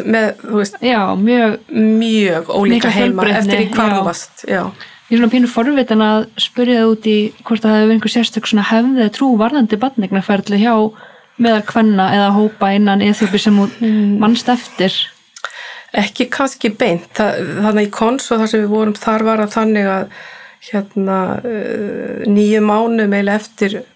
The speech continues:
Speaker 1: brúðkaup, þá áttu þær að vera ófrískar. Það var bara þannig. Og þá komu þær til mín. Þú veist, ég var með mæðraskón tvisvar í viku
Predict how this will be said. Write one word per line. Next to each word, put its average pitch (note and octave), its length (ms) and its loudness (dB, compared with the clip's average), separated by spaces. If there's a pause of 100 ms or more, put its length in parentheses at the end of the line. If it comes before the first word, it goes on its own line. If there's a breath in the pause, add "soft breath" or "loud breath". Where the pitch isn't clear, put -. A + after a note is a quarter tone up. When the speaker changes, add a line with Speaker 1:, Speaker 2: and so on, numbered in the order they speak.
(100)
Speaker 1:
brúðkaup, A3 680 -4
þá - 240 -8
áttu G#3 320 -4
þær F#3+ 140 0
að G3 80 0
vera G3 160 0
ófrískar. - 560 -8 (440)
Það G#3+ 120 -2
var F#3+ 80 0
bara F#3 160 -6
þannig. F3+ 320 -6 (720 loud breath)
Og G#3 80 -8
þá G#3+ 160 0
komu A3+ 500 0
þær - 240 -8 (600)
til A#3+ 200 2
mín. F3 240 -2 (200)
Þú G3+ 100 0
veist, - 200 -10 (120)
ég G#3 140 2
var G#3 80 2
með G3+ 200 2
mæðraskón B3 600 -2
tvisvar B3+ 360 -2
í A3 80 -2
viku B3 340 -2